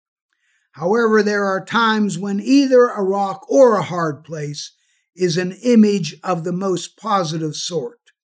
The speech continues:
A well-known insurance company symbolizes its reliability with the Rock of Gibraltar. If you want a superior pickup truck, you want one that's,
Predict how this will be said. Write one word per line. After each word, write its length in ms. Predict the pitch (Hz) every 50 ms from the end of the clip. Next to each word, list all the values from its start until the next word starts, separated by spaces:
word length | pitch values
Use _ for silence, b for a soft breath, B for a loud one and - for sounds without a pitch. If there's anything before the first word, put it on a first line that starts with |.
| _ _ _ _ _ _ _ _ _ _ -
A 140 | 180 190 190
well-known 1000 | 185 175 220 262 254 240 233 233 220 214 202 202 214 226 226 226 220 214 214
insurance 840 | 214 - - 226 226 220 208 - - - 220 214 208 202 196 175 -
company 480 | - - - 208 202 - - 196 208 202
symbolizes 1040 | 202 - - 240 247 233 220 226 208 208 208 202 202 208 208 185 170 202 190 160
its 260 | 185 233 233 - - 208
reliability 1200 | 226 220 208 208 214 214 208 202 202 196 180 165 196 202 190 190 190 - 170 190 185 175 170 b b b b b
with 220 | 220 196 170 -
the 100 | - 185
Rock 520 | 170 165 180 185 185 175 175 - - _ _ _ _ _ -
of 160 | 165 165 147
Gibraltar. 920 | 135 143 160 151 135 131 160 160 156 147 - - - 110 110 _ _ _ _ _ _ _ _ _ _ _ _ _ _ _ _ _
If 200 | - 107 - - -
you 300 | - 202 233 240 240 233
want 420 | 214 196 214 220 220 214 208 214 - -
a 120 | 202 190 190
superior 880 | - - - 202 190 196 202 - 254 269 254 226 220 214 202 202 190 190
pickup 640 | - - - 214 - - - 196 190 175 - -
truck, 500 | - - - 190 175 160 165 _ _ _ _ _ _ _ _ _ _
you 240 | - 117 180 190 185
want 420 | 165 165 175 180 180 170 156 - _ _
one 480 | - 147 165 175 175 175 170 170 160 156
that's, 400 | 156 156 160 160 160 160 - -